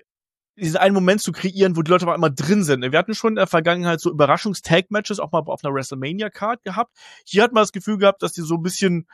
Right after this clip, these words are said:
das war so ein null acht fünfzehn Match und das hat leider nicht so richtig funktioniert. Titelwechsel, ja,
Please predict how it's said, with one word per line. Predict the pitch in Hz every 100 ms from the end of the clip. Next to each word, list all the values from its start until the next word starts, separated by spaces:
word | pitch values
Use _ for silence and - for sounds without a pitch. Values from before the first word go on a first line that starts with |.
| - -
das | 156
war | 240
so | 262
ein |
null | 285 302
acht | -
fünfzehn | 285 - 131
Match | 117 -
und | - 156
das | - - -
hat | 175 -
leider | 185 196
nicht | 190 185
so |
richtig | 180 - 175
funktioniert. | - 180 - 165 185 190
Titelwechsel, | - 226 240 214 196 196 156
ja, | 151 190